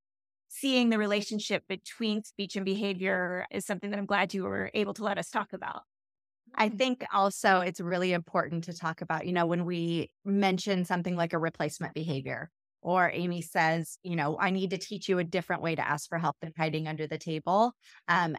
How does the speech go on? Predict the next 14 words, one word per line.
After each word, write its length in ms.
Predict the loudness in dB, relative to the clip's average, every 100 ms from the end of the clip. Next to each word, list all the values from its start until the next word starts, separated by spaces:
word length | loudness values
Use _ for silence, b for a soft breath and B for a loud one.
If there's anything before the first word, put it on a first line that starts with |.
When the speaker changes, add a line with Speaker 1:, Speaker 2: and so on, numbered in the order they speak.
| 6
Speaker 2:
as 300 | 6 6 2
you 80 | -2
start 320 | 2 2 2
looking 320 | -4 -6 -8
through 200 | -4 2
that 200 | 4 4
lens, 520 | 2 0 0 -2 -2 -2
it 160 | 0
really 240 | 2 0 2
does 300 | 2 2 0
start 240 | -4 -2
to 100 | -2
make 300 | 0 -2 -6
sense. 560 | -2 2 2 0 -6